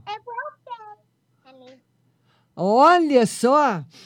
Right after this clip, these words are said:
Speaker 2: E se o seu filho consegue tirar a carteira de motorista?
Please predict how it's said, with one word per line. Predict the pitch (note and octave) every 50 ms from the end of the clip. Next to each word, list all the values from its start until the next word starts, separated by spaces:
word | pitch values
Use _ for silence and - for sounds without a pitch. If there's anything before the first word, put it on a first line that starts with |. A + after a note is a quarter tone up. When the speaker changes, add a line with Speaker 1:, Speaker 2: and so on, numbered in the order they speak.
| - - _ _ -
Speaker 2:
E | A#3+ C4+ C#4 C#4+ D4 D4 C#4+ C#4 C4+ B3
se | - -
o | C4
seu | - - B3 A#3+ -
filho | - - A#3+ B3 A3 A3+ A3
consegue | - A3 G#3 G3+ - - G#3 F#3 F#3 G3 F3+
tirar | - - F#3 F3 F3 F3
a | E3+
carteira | _ F3+ F3 F3+ F3 _ F3 D#3+ D3 D3 D#3
de | D3+ D#3+
motorista? | E3+ E3+ F3+ F3 F3 A#3+ A#3+ G#3+ A#3 B3 C4+ C#4 C4+ - - D4 D4+ D#4+